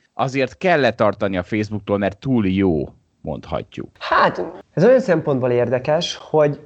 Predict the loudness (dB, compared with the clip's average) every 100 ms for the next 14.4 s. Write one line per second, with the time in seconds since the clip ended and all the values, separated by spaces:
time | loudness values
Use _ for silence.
0 | -8 0 2 4 4 2 2 2 2 2
1 | 0 -2 0 0 0 0 -2 -4 -18 _
2 | _ -2 0 0 -2 -6 -4 -4 -2 -2
3 | 0 0 -2 -6 2 2 2 2 0 0
4 | -4 0 -2 -2 -6 -4 0 2 2 0
5 | 0 2 4 4 2 0 0 2 0 -2
6 | -2 0 0 0 0 4 4 2 0 -12
7 | -16 -2 0 2 4 4 2 -2 -4 0
8 | 0 2 0 -2 0 2 2 2 0 -6
9 | -6 -10 -8 -8 -2 0 2 0 0 0
10 | 0 0 0 0 2 4 2 0 0 2
11 | 2 0 -6 -2 2 2 2 -2 0 0
12 | 0 -2 -2 0 0 0 -2 -2 0 2
13 | 2 2 2 0 -2 -4 -2 -2 0 -2
14 | 0 0 0 0